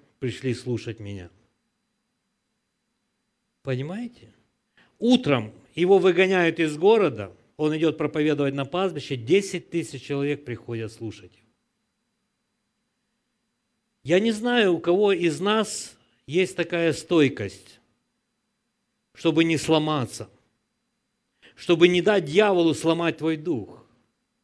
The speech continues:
В церкви не пускают, с улиц выгоняют. Да? И человек проповедует на улице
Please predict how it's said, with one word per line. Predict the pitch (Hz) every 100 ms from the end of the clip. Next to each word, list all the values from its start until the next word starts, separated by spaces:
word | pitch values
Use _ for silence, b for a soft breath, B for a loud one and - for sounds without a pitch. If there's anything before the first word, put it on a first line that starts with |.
| _ _ _ _ _ _ _ _ _ _ _ _ _ _ _ _ _ _
В | -
церкви | - 226 202 165
не | 170 160
пускают, | 156 143 - 202 196 180 156 - _ - _ _ _ _ _
с | - - - -
улиц | 214 208 170 -
выгоняют. | 151 151 165 175 202 170 143 - _ _ _ _ _ _ _ _ _ _ _ _ _ _ _ _ _ _ _ _ _ _ _ _ _ _ _ _ _ _ _ _ _ _ _ _ _ _ _ _ _ _ _ _ _ _ _ _
Да? | 135 165 170 _ _ _ _ _ _ _
И | 147
человек | - 180 214 -
проповедует | 190 196 196 190 185
на | 190
улице | 202 214 190 139 -